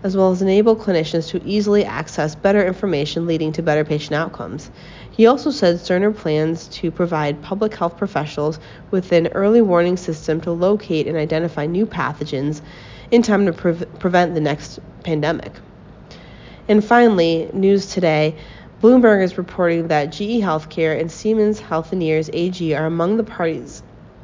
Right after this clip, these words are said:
eyeing a potential acquisition of recently spun off Medtronic patient monitoring and respiratory intervention business units that could be valued at more than seven billion dollars. Medtronic is in the process of spinning off the business units.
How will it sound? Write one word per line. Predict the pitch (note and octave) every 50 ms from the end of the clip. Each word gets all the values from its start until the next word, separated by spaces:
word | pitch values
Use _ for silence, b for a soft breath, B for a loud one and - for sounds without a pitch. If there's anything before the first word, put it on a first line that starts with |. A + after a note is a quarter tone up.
| - - - -
eyeing | A3 G#3+ G#3 G3+ G3+ F#3
a | E3
potential | D3+ D#3+ - - G#3+ A3+ A3 - C4 A#3
acquisition | C#3+ F#3 F#3 - G#3+ G3+ F3+ D#3 D3+ - - F3
of | D#3+ D#3 E3+
recently | E3+ F3+ G3 - A#3 G#3+ G#3 G#3
spun | G#3 - - - F3 D#3+
off | D3+ D3+ D#3 D#3 - -
Medtronic | F3+ E3+ E3 E3 - - F#3+ F#3+ G3 G3+ G#3 G3+
patient | - - F3 F3+ - A3+ G3 F#3
monitoring | F3+ F3 E3+ D#3+ D#3+ D#3+ D#3 D#3 D3+ -
and | D#3+ D#3+
respiratory | E3+ G3+ - - - G3 - - G3+ F3+ F3 F3 E3+ F3+ B B B B B B B B B B B B
intervention | - F#3+ G3+ - A3 G3 F3+ D#3+ E3 - - F3+ E3
business | D#3+ D3+ D3 D3 D3+ D#3 D#3 -
units | D#3+ D3 C#3+ C#3+ C#3 C#3+ D3
that | - D#3+ D#3 D#3
could | - G3+ F#3+
be | G#3 G3 F#3+ F3+ -
valued | - - - F#3+ F#3 E3 D#3 D#3+ E3 E3 D#3+
at | D3 C#3+ C#3+ - B B B B B B B - -
more | F3+ F3+ F3+ F3
than | D#3+ D#3+ D#3 D#3
seven | D#3 - F3 D#3+ D#3 E3 E3 E3
billion | D#3+ F3 E3+ E3+ D#3+ D3+ D3
dollars. | D3 D3 E3 D#3 A2+ F2 F2 D3+ D#3 - - B B B B B B B B - -
Medtronic | G#3 G#3+ A#3+ B3 A#3 - - F3+ E3+ E3+ E3+ F3 F3+ F3+ - B B B B B B B B B -
is | G3 F3+
in | F#3 F#3
the | F#3
process | F3 - - E3 B2+ D#3 D#3 - E3+ -
of | F3+ D#3+
spinning | - - - G3+ G#3 G#3+ G3+ E3+
off | C#3+ D3+ D#3 -
the | F#3
business | F3+ E3+ D#3 D3+ D3+ D3 D3 - -
units. | C#3 A#2 A2 F#2 - - -